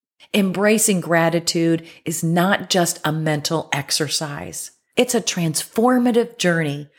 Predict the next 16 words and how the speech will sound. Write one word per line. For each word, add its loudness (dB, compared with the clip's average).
of 0
vibration 2
that 2
shapes 2
the 0
reality 2
we 0
are 0
actively -2
creating. 0
So 4
with 2
each 0
moment, 0
each 0
choice, 0